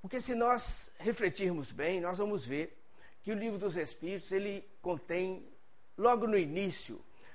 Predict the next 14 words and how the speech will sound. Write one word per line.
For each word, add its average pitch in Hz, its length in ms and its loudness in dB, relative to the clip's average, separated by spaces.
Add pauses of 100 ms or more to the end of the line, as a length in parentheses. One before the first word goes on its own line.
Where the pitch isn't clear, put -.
dezessete 220 800 2
capítulos 175 1120 -4
introdutórios. 143 1040 -2 (960)
Contém 156 320 2
ainda 151 400 2
mais 160 680 -2
duas 202 360 -2
páginas, 147 560 2
duas 180 260 2
páginas 143 420 0
e 131 80 -4
meia 139 460 2 (280)
de 139 140 -2
prolegômenos, 185 1080 4